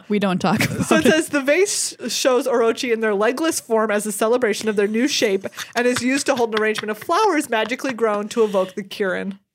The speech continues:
Speaker 1: Oh.
Speaker 2: Um, arrangements like this are commonly found in many Orochi homes.
Speaker 1: I love this story. This is my favorite of all of the
Speaker 2: It's
Speaker 1: stories
Speaker 2: very,
Speaker 1: so far.
Speaker 2: I love that this is one that doesn't tie in directly into, like, the bigger picture of Kamigawa. It's just like,
Speaker 1: <laughs> It's
Speaker 2: "Okay, now
Speaker 1: just
Speaker 2: we're gonna
Speaker 1: so
Speaker 2: tell
Speaker 1: weird.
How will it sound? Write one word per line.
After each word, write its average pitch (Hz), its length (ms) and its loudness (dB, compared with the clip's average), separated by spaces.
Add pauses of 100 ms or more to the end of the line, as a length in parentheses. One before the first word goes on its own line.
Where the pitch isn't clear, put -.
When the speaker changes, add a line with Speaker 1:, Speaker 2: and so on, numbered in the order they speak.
(200)
Speaker 1:
Oh. 330 1080 4
Speaker 2:
Um, - 100 -4
arrangements 233 500 -2
like 285 220 0
this 202 240 -2
are 226 140 -4
commonly 220 400 -4
found 190 200 -2
in 190 80 -4
many 185 180 -4
Orochi 180 400 -2
homes. 170 240 -4
Speaker 1:
I 339 100 4
love 269 260 2
this 240 160 4
story. 233 300 4
This 302 140 0
is 415 100 -4
my 392 120 2
favorite 226 340 0
of 208 100 -2
all 202 200 4
of 196 60 -2
the 208 80 -2
Speaker 2:
It's 226 80 -4
Speaker 1:
stories 294 340 4
Speaker 2:
very, 311 180 6
Speaker 1:
so - 180 6
far. 208 420 2
Speaker 2:
I 294 80 4
love 311 240 2
that 427 140 4
this 277 160 2
is 381 160 4
one 277 160 4
that 277 120 2
doesn't 247 380 0
tie 240 300 2
in 247 120 2
directly 240 360 0
into, 247 180 0
like, 240 160 2
the 285 80 -2
bigger 233 260 2
picture 254 280 2
of 254 60 0
Kamigawa. 233 520 4
It's - 100 2
just 480 160 0
like, 349 160 4
Speaker 1:
<laughs> - 40 -10
It's - 220 -4
Speaker 2:
"Okay, 466 280 4
now 403 140 6
Speaker 1:
just 320 40 6
Speaker 2:
we're 370 120 4
gonna 392 200 2
Speaker 1:
so 403 60 2
Speaker 2:
tell 294 140 6
Speaker 1:
weird. 285 480 6